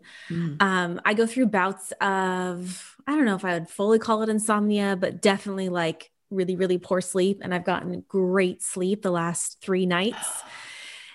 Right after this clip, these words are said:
Speaker 2: And I just know that that's, <laughs> that is a gift of grace. Um,
Speaker 1: Yes.
Speaker 2: so I'm grateful for that. I, last week, I turned in a huge project that I felt like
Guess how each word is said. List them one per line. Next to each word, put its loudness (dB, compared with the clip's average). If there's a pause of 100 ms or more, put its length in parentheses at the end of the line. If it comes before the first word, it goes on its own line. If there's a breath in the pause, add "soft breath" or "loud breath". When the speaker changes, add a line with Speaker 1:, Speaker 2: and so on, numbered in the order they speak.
(120)
Speaker 2:
And 2
I 0
just 0
know 2
that -2
that's, -2
<laughs> -2
that 4
is 0
a 6
gift 2
of 0
grace. 2
Um, 0
Speaker 1:
Yes. 0 (160)
Speaker 2:
so 4
I'm -2
grateful 0
for -2
that. 0 (560 loud breath)
I, 2
last 0
week, -2
I 0
turned -2
in 2
a 0
huge 2
project 0 (140)
that 2
I 0
felt -2
like -2